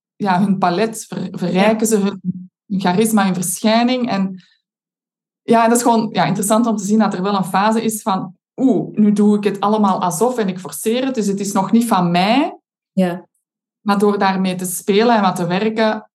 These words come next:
Speaker 1: maken ze het zich
Speaker 2: Oké.
Speaker 1: eigen en dan zijn ze echt
Speaker 2: Daar, daar moet je een beetje doorheen om een, een spreker te worden met een rijk arsenaal aan spreekvaardigheden.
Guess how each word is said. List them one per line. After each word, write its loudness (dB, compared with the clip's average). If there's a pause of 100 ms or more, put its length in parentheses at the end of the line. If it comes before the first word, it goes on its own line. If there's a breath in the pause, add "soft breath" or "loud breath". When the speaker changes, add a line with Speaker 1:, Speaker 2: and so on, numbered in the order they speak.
Speaker 1:
maken -2
ze -4
het -10
zich -8
Speaker 2:
Oké. 0
Speaker 1:
eigen 4
en -2
dan -10
zijn -6
ze -12
echt -10 (340)
Speaker 2:
Daar, 2
daar 4
moet 6
je 4
een 2
beetje 2
doorheen 2
om 2
een, 4
een 0
spreker -2
te -6
worden 0
met 0
een 2
rijk -2
arsenaal -2
aan -6 (320)
spreekvaardigheden. -4